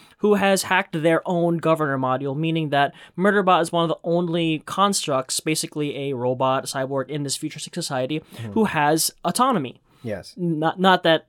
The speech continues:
Speaker 1: Murderbot, Murderbot wants to advertise that, but Murderbot's basically free.
Speaker 2: Mm-hmm.
Speaker 1: So,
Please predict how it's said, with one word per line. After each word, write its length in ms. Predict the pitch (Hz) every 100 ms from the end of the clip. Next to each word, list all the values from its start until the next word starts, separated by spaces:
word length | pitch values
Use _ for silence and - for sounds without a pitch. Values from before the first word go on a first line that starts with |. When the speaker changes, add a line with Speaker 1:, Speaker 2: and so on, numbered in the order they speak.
| -
Speaker 1:
Murderbot, 360 | 175 165 147
Murderbot 360 | 175 170 156 143
wants 200 | 147 147
to 140 | 143
advertise 580 | 131 175 151 139 131 127
that, 260 | 135 127 127
but 120 | 135
Murderbot's 380 | 151 147 143 127
basically 500 | - 147 139 135 135
free. 560 | 127 - 135 135 120 - _ _
Speaker 2:
Mm-hmm. 200 | 123 110 101
Speaker 1:
So, 380 | - 262 233 180